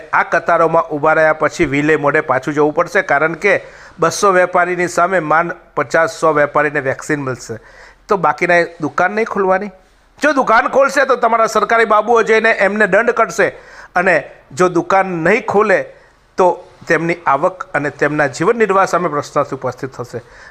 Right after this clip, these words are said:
વેક્સિનની રાહ જોઈને બેઠા છે, વ્યવસ્થા કરો. સાક-, જા-, સરકાર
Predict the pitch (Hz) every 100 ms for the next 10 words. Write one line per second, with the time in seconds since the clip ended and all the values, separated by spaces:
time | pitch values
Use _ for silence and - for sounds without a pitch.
0 | - 185 185 202 185 151 160 190 196 190
1 | 165 160 135 - 113 _ _ _ _ _
2 | - 151 170 170 165 147 139 135 - _
3 | _ _ _ - 175 190 190 - 160 160
4 | 160 - 165 160 185 202